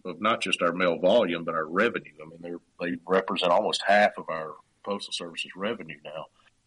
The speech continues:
require a change and improvement in that network. Now, the question is then, what does that look like? So this is their effort. Um, they call it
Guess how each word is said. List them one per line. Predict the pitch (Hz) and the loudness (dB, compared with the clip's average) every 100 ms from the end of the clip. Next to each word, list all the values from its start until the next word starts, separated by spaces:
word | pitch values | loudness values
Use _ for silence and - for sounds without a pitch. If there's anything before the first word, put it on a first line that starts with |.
| _ _ _ _ _ - | _ _ _ _ _ -2
require | 107 - - 147 147 131 101 98 98 | -2 0 4 6 6 4 2 -2 -8
a | 98 95 92 - _ _ _ _ _ _ - | -10 -10 -12 -18 _ _ _ _ _ _ -14
change | - 135 107 104 92 | -12 -8 -8 -10 -14
and | 92 | -16
improvement | 90 - - 127 110 92 87 - | -16 -16 -6 -4 -4 -6 -10 -10
in | 92 87 | -10 -8
that | 82 85 | -10 -6
network. | 87 - - - _ _ _ _ _ _ 98 | -6 -6 -10 -16 _ _ _ _ _ _ 2
Now, | 98 95 - _ _ _ _ _ | 4 4 -2 _ _ _ _ _
the | 98 | -4
question | - 170 165 127 | 4 4 6 2
is | 104 98 | 0 2
then, | 107 104 | 0 2
what | 101 123 117 | 2 0 0
does | 101 | -8
that | 110 90 | -6 -6
look | 95 95 - | -6 -8 -10
like? | 82 - - _ _ | -14 -16 -20 _ _
So | - 120 113 104 _ _ _ _ _ _ - | 2 4 4 2 _ _ _ _ _ _ -4
this | 127 202 220 | 0 2 2
is | 175 127 | -2 -2
their | 147 147 - | -4 -4 -6
effort. | 117 - 98 113 - _ _ _ - | -10 -10 -14 -16 -20 _ _ _ -14
Um, | 113 101 98 | -10 -8 -6
they | 107 | -6
call | 120 - 131 127 120 | -6 0 2 4 2
it | 104 | -2